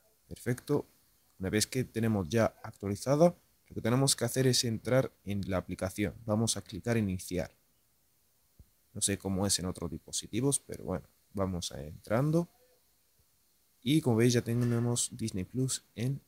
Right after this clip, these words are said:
nuestra tele. Lo que tenemos que hacer es solamente iniciar sesión. Vale, vamos a esperar un poco para que cargue, ¿vale? Vale chicos, como veis aquí sale Disney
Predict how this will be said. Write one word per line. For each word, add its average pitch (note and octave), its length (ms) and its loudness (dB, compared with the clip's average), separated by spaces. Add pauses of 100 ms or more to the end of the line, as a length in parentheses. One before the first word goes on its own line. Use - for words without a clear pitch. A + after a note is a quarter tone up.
(120)
nuestra F2 380 -6
tele. - 240 -10 (240)
Lo G2+ 80 -12
que A2 80 -4
tenemos C3+ 320 4
que - 80 -2
hacer A2+ 180 -2
es A#2 80 -2
solamente B2+ 600 -2
iniciar F#2 400 -2
sesión. - 340 -6 (2000)
Vale, G#2 180 -2
vamos G#2+ 240 -4
a F#2 60 -12
esperar G#2 480 0 (160)
un C#3 240 -2
poco A#2+ 420 -4
para F2 180 -6
que - 300 -6 (440)
cargue, F#2+ 380 -6 (120)
¿vale? G#2+ 200 -4 (1500)
Vale C#3 180 4
chicos, D3 360 2
como A2 240 -4
veis C3+ 360 2
aquí G2 200 -4
sale F#2+ 460 0
Disney G#2+ 460 -4